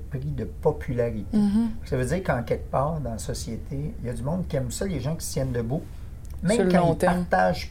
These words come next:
Speaker 1: pas ton opinion. Tu sais, il y a des gens qui aimaient pas, euh, Pierre Bourgault, il y a du monde qui aimait pas René Lévesque, il y a du monde, c'est-à-dire qui votait pas pour eux ou qui était pas d'accord
Speaker 2: Mm.
Speaker 1: avec eux. Mais il disait, lui, il tient son bout. Moi, je
Speaker 2: Fait
Speaker 1: suis pas
Speaker 2: qu'il
Speaker 1: dans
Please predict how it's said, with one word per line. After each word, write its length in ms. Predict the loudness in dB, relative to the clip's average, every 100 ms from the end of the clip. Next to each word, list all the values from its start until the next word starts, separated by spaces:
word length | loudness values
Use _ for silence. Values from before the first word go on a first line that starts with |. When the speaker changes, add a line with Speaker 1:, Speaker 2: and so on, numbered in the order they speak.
| 2
Speaker 1:
pas 160 | 4 4
ton 220 | 2 0
opinion. 440 | 0 -2 -2 -2 -4 -8 -10 -10 -10 -10 -10 -10 -10 -10 -10
Tu 60 | -4
sais, 160 | -2 2
il 80 |
y 40 | 2
a 40 |
des 180 | 2 2
gens 220 | 2 2
qui 120 | 4 4
aimaient 180 | 4
pas, 340 | 6 8 10 8
euh, 460 | 6 2 0 0 0
Pierre 240 | 2 4
Bourgault, 380 | 4 2 0 0
il 60 | 0
y 20 |
a 40 |
du 100 | 0
monde 160 | 0 0
qui 80 | -2
aimait 140 | 0
pas 140 | 0 2
René 260 | 2 0
Lévesque, 520 | -2 0 0 0 0
il 40 | -4
y 20 |
a 40 |
du 100 | -4
monde, 160 | -4 -4 2
c'est-à-dire 320 | 6 6 4
qui 80 | 4
votait 280 | 2 4 4
pas 160 | 4
pour 280 | 2 0 0
eux 40 | 0
ou 80 | 0
qui 100 | 0
était 160 | 0
pas 200 | 2 4
d'accord 360 | 4 4 2 2
Speaker 2:
Mm. 40 | 2 2
Speaker 1:
avec 200 | 0 -6
eux. 100 | -6 -8 -8 -8 -6
Mais 100 | -4
il 60 | -4
disait, 240 | 0 2
lui, 200 | 2 -2
il 60 | -2
tient 200 | -2 0
son 260 | 2 0
bout. 200 | 0 -6 -8 -8 -8 -8 -8 -10 -8 -10 -10 -10 -10 -4
Moi, 180 | 4 4
je 60 | 6
Speaker 2:
Fait 60 |
Speaker 1:
suis 40 | 6
pas 60 |
Speaker 2:
qu'il 80 |
Speaker 1:
dans 60 | 8